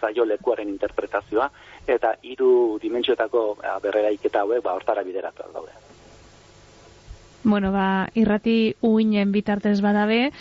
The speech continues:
Speaker 2: gaur, e, Foruko Erromatar herrixka hori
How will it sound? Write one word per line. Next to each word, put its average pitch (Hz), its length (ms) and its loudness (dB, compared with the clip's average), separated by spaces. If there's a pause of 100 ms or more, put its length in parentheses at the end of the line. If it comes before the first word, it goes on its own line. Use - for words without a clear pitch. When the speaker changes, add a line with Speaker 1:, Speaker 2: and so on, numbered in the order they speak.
(420)
Speaker 2:
gaur, 202 400 2
e, 190 800 2
Foruko 202 480 2
Erromatar 196 540 0 (100)
herrixka 214 540 2
hori 185 680 2